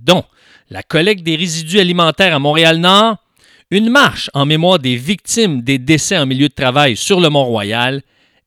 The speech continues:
et un partenariat pour l'avancement de la recherche en santé au Nouveau-Brunswick. Débutons par cette nouvelle. I V G menacée en Pologne.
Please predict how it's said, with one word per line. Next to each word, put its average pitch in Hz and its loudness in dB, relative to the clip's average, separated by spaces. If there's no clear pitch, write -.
et 196 0
un 127 -4
partenariat 135 0
pour 104 -6
l'avancement 160 0
de 143 -4
la 123 2
recherche 135 -4
en 175 0
santé 127 -6
au 156 0
Nouveau-Brunswick. 107 -6
Débutons 233 0
par 180 -2
cette - -4
nouvelle. 139 0
I 262 2
V 233 0
G 226 -2
menacée 220 2
en 185 -4
Pologne. 175 0